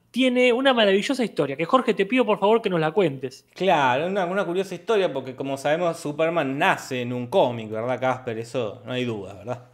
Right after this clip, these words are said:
Speaker 1: Ajá.
Speaker 2: Pero después, tal fue el éxito de este cómic que se hace el programa de radio, ¿verdad? El radioteatro de Superman, que le va excelentemente bien, Casper.
Speaker 1: Ajá.
Speaker 2: Y muchas cosas del canon de Superman, eh, nacen en este radioteatro, ¿no? La, la frase, "Es un pájaro, es un avión",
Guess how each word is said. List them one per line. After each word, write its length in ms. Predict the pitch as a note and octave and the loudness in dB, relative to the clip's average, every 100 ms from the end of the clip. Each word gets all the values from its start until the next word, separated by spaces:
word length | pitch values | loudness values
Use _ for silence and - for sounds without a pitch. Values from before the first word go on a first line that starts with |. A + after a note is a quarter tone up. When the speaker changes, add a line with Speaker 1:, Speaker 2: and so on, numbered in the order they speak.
| - | -12
Speaker 1:
Ajá. 220 | D3 C3+ A#2+ - _ _ | -8 -8 -8 -14 _ _
Speaker 2:
Pero 160 | - D3+ | -2 2
después, 360 | D#3+ E3 F3+ E3 D3 - | 2 4 4 2 -8 0
tal 220 | E3 E3 | 2 2
fue 180 | F3 F3+ | 2 4
el 80 | G#3+ | 4
éxito 480 | E3+ - D3 C#3 | 2 0 -8 -6
de 80 | C#3 | -4
este 220 | D3+ E3 | -4 -2
cómic 480 | G3 G3 - C#3 E3 | 8 10 10 6 0
que 340 | D3 D#3+ F#3+ F3 | -2 -2 -2 -4
se 320 | C3 C#3 D3 | -4 -2 -2
hace 260 | C#3+ - | -2 -4
el 120 | E3+ A#2 | -6 -4
programa 400 | A#2 C3 D3 A#2+ | -4 -2 -2 -4
de 60 | |
radio, 460 | A#2 F#3 C3+ A2+ G#2+ | 2 4 4 2 -4
¿verdad? 240 | A2 C3 | -4 -4
El 80 | B2 | -4
radioteatro 840 | A#2 A#2 A#2+ A#2 B2 C3 D3 D#3+ D3 | -4 -4 -2 -2 0 2 2 0 -4
de 120 | A2+ | -4
Superman, 640 | - C3 G#2+ G#2 G2+ G2+ | -4 -4 -4 -6 -8 -14
que 180 | - F3 | -8 -4
le 80 | D#3 | 0
va 580 | C#3+ D#3+ F3 - - _ | 4 4 2 -2 -18 _
excelentemente 840 | C3 - G3+ G3+ C3+ A#2+ A#2 G#2+ | -14 -8 -4 -4 -2 -4 -4 -8
bien, 280 | G#2 F#2+ F#2 | -10 -12 -16
Casper. 380 | F#2+ F#2+ G2+ G2 _ _ _ - | -18 -18 -18 -20 _ _ _ -6
Speaker 1:
Ajá. 280 | D3 C#3 C3+ | -2 0 -2
Speaker 2:
Y 100 | A#2 | -4
muchas 380 | C3+ E3 F3 D#3 | -4 -4 -2 0
cosas 340 | F3+ E3+ D3+ | 0 0 0
del 180 | C3 B2 | 0 2
canon 440 | E3+ E3+ E3 D#3+ | 4 4 2 -2
de 80 | C#3 | -6
Superman, 840 | - F3+ E3+ E3 F3+ G3+ G3+ - - | -4 -4 -2 -2 0 -2 -6 -16 -12
eh, 500 | A#2 A2 G2+ G#2 G#2 | -10 -8 -10 -14 -8
nacen 340 | C#3 F3 D3 | -4 -4 -4
en 120 | B2 B2 | -6 -6
este 160 | A#2+ | -6
radioteatro, 600 | A2 A2 A2 E3 C#3 - | -6 -8 -2 2 2 0
¿no? 180 | A2 B2 | -6 -6
La, 180 | A#2 G#2+ | -4 -6
la 140 | A2 | -8
frase, 480 | A#2 C3+ C#3 - A#2+ | -4 -2 -2 -2 -6
"Es 140 | A#2+ B2 | -6 -8
un 140 | A#2+ | -4
pájaro, 280 | C#3+ B2+ B2 | -2 -2 -4
es 100 | A#2+ | -8
un 100 | B2 | -6
avión", 440 | B2+ D3 C#3 C#3 | -2 -2 -4 -8